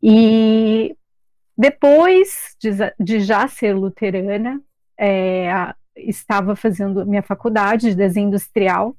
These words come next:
que na verdade é o design, design gráfico, é, e, e percebi também com o tempo, estando na igreja, que eu poderia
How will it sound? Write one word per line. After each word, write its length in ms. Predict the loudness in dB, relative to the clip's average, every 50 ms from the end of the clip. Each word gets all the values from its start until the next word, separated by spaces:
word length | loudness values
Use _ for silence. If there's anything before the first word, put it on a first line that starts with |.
| _ _ _
que 100 | _ -10
na 100 | -8 -4
verdade 340 | -4 -4 -2 -2 -2 -2 -4
é 20 |
o 40 | -4
design, 440 | -4 -4 -4 -2 -2 -4 -6 -6 -8 _
design 260 | -6 -4 -4 -4 -4
gráfico, 520 | -4 -4 -4 -4 -6 -8 -12 _ _ -20 -20 _ -20 -20 -20 -20 -20 -20 -20 -20 -20 -20 _ _
é, 600 | 0 2 2 4 4 4 4 4 2 2 0 0 0 0
e, 200 | 2 2 2 0 -2
e 100 | -4 -2
percebi 560 | 0 0 0 0 0 0 0 0 2 0 0
também 340 | 0 -2 -4 -2 -4 -6 -8
com 220 | -8 -8 -8 -8
o 60 | -8
tempo, 480 | -8 _ -6 -4 -4 -4 -6 -6 -6 -6
estando 360 | -8 -6 _ -6 -6 -6 -4
na 120 | -4 -4 -4
igreja, 400 | -2 -2 -2 -2 -2 -2 -2 -2
que 60 | -4
eu 40 | -2
poderia 720 | 0 0 2 2 2 2 2 0 0 0 0 0 -2